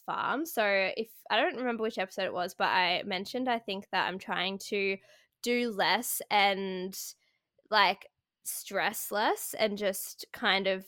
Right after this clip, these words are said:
do more hobby things and not take myself so seriously. Um, just to kind of, you know, get in touch with myself again.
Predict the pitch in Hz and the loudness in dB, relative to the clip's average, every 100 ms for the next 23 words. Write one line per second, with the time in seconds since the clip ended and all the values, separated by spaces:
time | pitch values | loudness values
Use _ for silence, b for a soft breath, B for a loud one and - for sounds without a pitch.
0 | _ 208 202 196 208 180 196 190 185 196 | _ 0 4 2 2 0 2 0 0 -2
1 | 202 185 190 185 190 185 190 - - 185 | -2 -2 -4 -6 -6 -6 -8 -10 -4 -2
2 | 180 180 180 - 202 - 208 180 185 175 | -2 -4 -8 -8 -6 -6 -4 -4 -4 -6
3 | 185 190 180 170 185 214 277 B B B | -6 -6 -4 -4 -4 -2 -2 B B B
4 | B - 233 226 226 226 226 - - 226 | B 8 8 8 4 -2 -2 -8 -4 0
5 | 196 180 185 - - _ - 175 120 202 | 2 0 -4 -12 -20 _ -6 -2 -2 -4
6 | _ - 214 226 208 - 185 185 190 185 | _ 2 2 2 -2 -2 -2 0 -4 -4
7 | 180 143 233 | -2 0 0